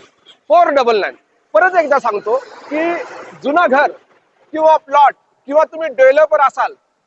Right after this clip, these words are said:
तर तुमच्यासाठी प्रॉपर्टीची मार्केटिंग, प्रॉपर्टीची जाहिरातीसाठी थेट तुम्ही मला संपर्क करू शकतात WhatsApp-च्या नंबरच्या द्वारे.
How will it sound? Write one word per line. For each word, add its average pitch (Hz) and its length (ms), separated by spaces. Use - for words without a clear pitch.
तर 294 120
तुमच्यासाठी 294 760
प्रॉपर्टीची 277 600
मार्केटिंग, 269 640
प्रॉपर्टीची 247 720
जाहिरातीसाठी 220 840
थेट 320 180
तुम्ही 277 320
मला 226 400
संपर्क 233 460
करू 233 180
शकतात 226 500
WhatsApp-च्या 226 760
नंबरच्या 214 680
द्वारे. 170 280